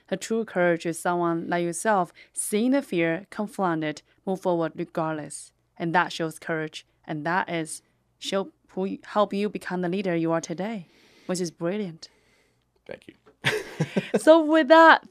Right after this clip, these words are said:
Speaker 1: thank you so much, Brian. Oh my God, what an amazing journey. Thank you so much, come to share the story with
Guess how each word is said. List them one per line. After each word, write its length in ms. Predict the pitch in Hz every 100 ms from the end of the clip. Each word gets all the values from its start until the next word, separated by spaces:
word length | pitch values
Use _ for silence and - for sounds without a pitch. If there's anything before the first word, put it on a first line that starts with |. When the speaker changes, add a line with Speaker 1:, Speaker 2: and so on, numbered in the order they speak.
| -
Speaker 1:
thank 280 | 220 214 220
you 160 | 208
so 360 | 214 - 233 214
much, 280 | 190 165 -
Brian. 320 | 160 156 151
Oh 120 | 202
my 140 | 202 165
God, 220 | 151 -
what 220 | 175 220
an 80 | 226 -
amazing 760 | 190 196 202 214 190 196 190
journey. 580 | 170 180 165 165 156 165
Thank 200 | 190 185
you 100 | 190
so 400 | 185 - - 254
much, 200 | 247 226 214
come 180 | 190 180
to 140 | 180
share 240 | - 175
the 240 | 165 160 156 - - -
story 320 | - 233 214
with 240 | 208 180